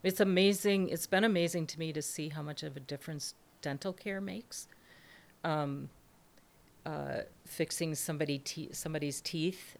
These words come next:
and giving them a partial that gives them front teeth and the smile you see afterwards.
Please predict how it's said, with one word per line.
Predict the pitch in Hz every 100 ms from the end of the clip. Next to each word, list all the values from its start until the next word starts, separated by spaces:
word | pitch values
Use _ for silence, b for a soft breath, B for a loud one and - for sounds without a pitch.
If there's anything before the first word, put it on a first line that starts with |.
| -
and | 151 139
giving | 156 147 156 147
them | 143 143 139 135 - B B B B B _ - _ _
a | 143 135
partial | - 180 165 185 175 160
that | 139 135
gives | 156 -
them | 151 147
front | - 143 -
teeth | - 156 151 - -
and | 147 139
the | 151
smile | - 151 139 143 147
you | 151 143
see | - - 127
afterwards. | 147 147 - 160 170 170